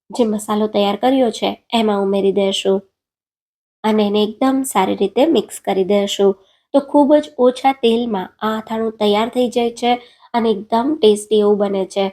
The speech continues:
આ અથાણું સો ટકા તમારો જમવાનો સ્વાદ વધારી દે એવું બને છે. તમે જોઈ શકો છો, બધી જ વસ્તુને મેં એકદમ સારી રીતે મિક્સ કરી લીધી છે. તો હવે આપણે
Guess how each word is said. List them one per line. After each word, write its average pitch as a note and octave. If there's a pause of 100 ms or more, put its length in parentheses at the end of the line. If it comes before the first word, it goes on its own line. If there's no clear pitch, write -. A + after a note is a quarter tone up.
(340)
આ G#3+
અથાણું A#3
સો A#3
ટકા A#3+ (220)
તમારો G#3+
જમવાનો G3
સ્વાદ B3
વધારી G3+
દે B3 (200)
એવું G#3+
બને F#3+
છે. F#3+ (440)
તમે G#3
જોઈ A3+
શકો A#3
છો, A#3
બધી A#3+
જ B3+
વસ્તુને A3+
મેં G#3+
એકદમ C4
સારી G3+
રીતે G3 (140)
મિક્સ G#3+
કરી G3
લીધી F#3+
છે. F#3+ (460)
તો G#3+
હવે G3+
આપણે A3+